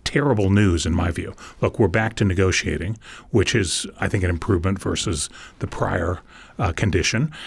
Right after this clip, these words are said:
I don't know how long this will go, but Trump appears to be patient. The president has said on a number of occasions that he's not in a hurry to, uh, to reporters after the fact, so that's probably okay. I think what we have, while we had a brief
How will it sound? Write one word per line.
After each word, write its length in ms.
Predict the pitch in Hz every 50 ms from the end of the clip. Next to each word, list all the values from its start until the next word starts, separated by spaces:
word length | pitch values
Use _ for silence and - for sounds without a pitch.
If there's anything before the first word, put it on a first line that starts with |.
| - - - -
I 120 | 113 107
don't 100 | 107 107
know 320 | 104 95 87 95 - - -
how 180 | - - 120 98
long 260 | 98 104 104 110 107
this 160 | 101 98 -
will 80 | - 87
go, 280 | 82 92 85 87 107
but 180 | 113 - 110 -
Trump 240 | - - 110 95 -
appears 400 | 101 - - - 113 101 95 -
to 80 | -
be 140 | 95 95 87
patient. 500 | - - - 87 73 - 117 139 151 - - - - - - -
The 60 | - 104
president 400 | - 175 175 - - - 87 85
has 160 | 87 87 -
said 180 | - 123 107 95
on 100 | 95 92
a 40 |
number 240 | 90 101 110 110 101
of 80 | 87 -
occasions 520 | - - 90 82 - - 82 78 - - - - - - - - - - -
that 140 | - 110 92
he's 100 | 92 87
not 200 | 101 95 90 90 85
in 80 | 82
a 20 | -
hurry 400 | - 98 82 76 87 101 107 - -
to, 360 | - - 101 87 90 104 98
uh, 160 | 87 90 85
to 120 | - - 95
reporters 440 | 92 - - - 95 90 87 -
after 200 | 90 82 - -
the 80 | - -
fact, 340 | - - 76 73 101 - -
so 180 | - 90 85 - - - - - - -
that's 200 | - 123 120 -
probably 300 | - 135 113 107 104 92
okay. 400 | 85 80 - - 92 85 101 - - - - - - - -
I 80 | 117
think 220 | 117 - - - -
what 120 | 139 123
we 120 | 120 113
have, 460 | - - 123 117 113 113 107 90 - -
while 340 | 143 123 113 117 117 113
we 100 | 110 107
had 160 | 90 98 104 98
a 40 |
brief 480 | 92 87 - 120 117 123 120 - -